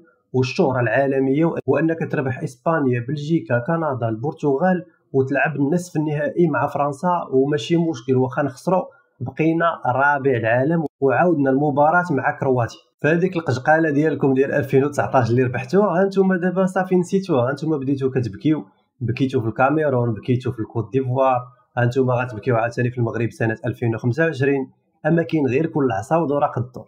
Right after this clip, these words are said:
وحنايا كنبقاو كيف ما كنا، كنبقاو رابع العالم يا جدك. نهار توصلوا لهاد رابع العالم، ديك الساعه نقدروا نقادوا الكتاف.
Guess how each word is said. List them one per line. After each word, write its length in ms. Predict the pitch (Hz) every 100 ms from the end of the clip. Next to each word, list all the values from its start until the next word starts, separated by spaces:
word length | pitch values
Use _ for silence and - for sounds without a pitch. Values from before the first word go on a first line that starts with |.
| _
وحنايا 560 | 139 135 143 143 156 175
كنبقاو 500 | 170 131 123 160 165
كيف 200 | 135 135
ما 200 | 147 160
كنا، 380 | 147 143 180 - - _ _
كنبقاو 600 | 135 127 123 147 160 - 131
رابع 720 | 117 120 135 147 147 131 120
العالم 720 | 113 113 127 127 151 160 143 120
يا 240 | 120 127
جدك. 280 | 104 - _ _ _ _ -
نهار 220 | 120 190
توصلوا 400 | 190 202 196 190
لهاد 180 | 151 151
رابع 320 | 160 143 127
العالم، 580 | 113 117 139 202 214 175
ديك 100 | 160
الساعه 320 | 170 - 180 196
نقدروا 580 | 190 156 165 165 151
نقادوا 420 | 135 120 143 120 127
الكتاف. 320 | - 113